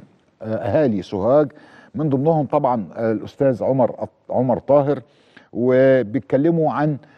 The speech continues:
هو احنا ليه بنعمل الكلام ده وازاي نعمل سور زي ده؟ ده محافظ اسكندرية بدأ ينزل ويشيل الأسوار اللي اتعملت وتحجب رؤية البحر عن الناس،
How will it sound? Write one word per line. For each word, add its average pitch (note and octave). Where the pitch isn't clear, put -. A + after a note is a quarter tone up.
هو B2+
احنا B2+
ليه D3+
بنعمل B2+
الكلام C#3+
ده C#3
وازاي A#2
نعمل C3
سور C#3+
زي G#2+
ده؟ C#3+
ده C3+
محافظ C#3
اسكندرية C3
بدأ D3+
ينزل D#3
ويشيل C#3
الأسوار D3
اللي B2+
اتعملت E3
وتحجب B2+
رؤية C#3+
البحر A2+
عن A#2
الناس، C3+